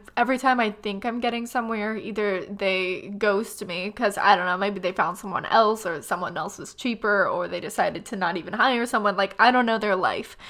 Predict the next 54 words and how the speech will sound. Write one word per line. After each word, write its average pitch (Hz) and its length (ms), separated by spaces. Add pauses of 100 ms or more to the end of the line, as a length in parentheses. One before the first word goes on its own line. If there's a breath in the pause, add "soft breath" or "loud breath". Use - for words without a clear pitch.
(260 loud breath)
But 208 160
this 262 160
has 320 180
<laughs> - 0
happened 269 400
to 254 80
me 214 300 (420 loud breath)
no 233 420
less 240 340
than 226 200
five 202 320
times 190 320
in - 60
the 180 80
past 196 280
week, 190 220
and 220 100
it's 226 140
very 233 200
frustrating 247 600
because 214 240
it 202 80
takes 247 220
a 226 40
lot 220 140
of 196 80
time 240 460
to 202 480
apply 214 500
or 160 140
pitch, 214 500 (420 loud breath)
and 214 60
then 220 80
a 208 80
lot 214 180
of 214 220
back 185 240
and 220 120
forth, 196 500
like, 165 220
in 190 120
the - 80
phone 233 320
calls. 226 340
Everyone's 277 460
been 262 180
late 190 260
for - 80
the 190 100
phone 180 300
calls, - 360
first 208 320
of 196 80
all, 190 260